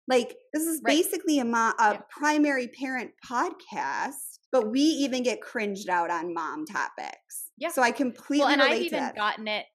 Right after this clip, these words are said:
Speaker 2: I've even gotten it with, I've experienced some shame, embarrassment about when people are like, "Oh, well, what do you do?"
Speaker 1: Oh,
Speaker 2: "Stay-at-home
Speaker 1: same.
Speaker 2: mom."
Speaker 1: Just sit in my house all
Speaker 2: And
Speaker 1: day.
Speaker 2: I've had people say, "Well, what do you do all day?"
Speaker 1: Mm.
Speaker 2: I've had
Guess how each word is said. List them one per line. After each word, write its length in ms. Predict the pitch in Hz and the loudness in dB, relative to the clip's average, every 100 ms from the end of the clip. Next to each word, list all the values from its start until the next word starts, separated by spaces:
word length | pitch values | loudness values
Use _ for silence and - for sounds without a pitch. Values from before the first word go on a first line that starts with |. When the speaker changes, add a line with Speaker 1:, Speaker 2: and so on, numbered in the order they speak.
| - | -2
Speaker 2:
I've 180 | 247 262 | 0 2
even 220 | 302 302 | 0 0
gotten 260 | 240 226 233 | 0 0 -2
it 140 | - _ - | -10 _ -10
with, 240 | 226 226 - - - _ _ _ _ - | -8 -8 -12 -20 -20 _ _ _ _ 0
I've 320 | 214 233 220 _ _ _ - | 2 2 -2 _ _ _ -16
experienced 840 | 220 - 233 208 208 - - - | -16 -12 -10 -8 -10 -12 -16 -10
some 180 | 220 185 | -8 -8
shame, 480 | 175 - 196 185 190 | -10 -10 -8 -8 -10
embarrassment 560 | 196 196 180 185 196 | -6 -4 -6 -8 -8
about 260 | 185 180 170 - | -2 0 -2 -6
when 140 | 214 202 | -14 -12
people 240 | 214 208 | -10 -6
are 80 | 202 | -4
like, 140 | 214 | -2
"Oh, 160 | 285 294 | -2 -2
well, 80 | 254 | -2
what 100 | 254 | -4
do 60 | 240 | -6
you 140 | 226 | -8
do?" 220 | 220 220 170 - - _ _ 202 | -8 -6 -6 -10 -18 _ _ 2
Speaker 1:
Oh, 420 | 220 226 196 - | 4 6 4 2
Speaker 2:
"Stay-at-home 380 | - 220 214 208 | 0 0 0 2
Speaker 1:
same. 160 | 185 | 2
Speaker 2:
mom." 320 | 165 - 202 _ - | 0 -2 -10 _ -14
Speaker 1:
Just 200 | 202 - | -10 -4
sit 100 | 196 | -4
in 80 | 190 | -4
my 120 | 180 | -4
house 100 | 208 | 0
all 100 | 233 | 2
Speaker 2:
And 260 | 220 220 214 | 2 0 -2
Speaker 1:
day. 220 | 143 160 | -6 -2
Speaker 2:
I've 200 | 220 277 | 0 0
had 220 | 302 285 - | 0 -2 -4
people 300 | 254 247 240 | -8 -8 -6
say, 540 | 247 208 185 175 - _ _ | 0 0 0 -4 -10 _ _
"Well, 140 | 196 | -10
what 100 | 196 226 | -6 -4
do 60 | |
you 120 | 247 208 | -4 -6
do 200 | 202 190 | -6 -4
all 120 | 160 | -4
day?" 400 | 143 135 262 _ - 233 | -4 -6 -8 _ -12 2
Speaker 1:
Mm. 320 | 311 349 - | 6 8 6
Speaker 2:
I've 300 | 214 214 214 | 4 4 0
had 720 | - 214 202 196 196 196 196 | -4 -4 -2 -2 -4 -4 -8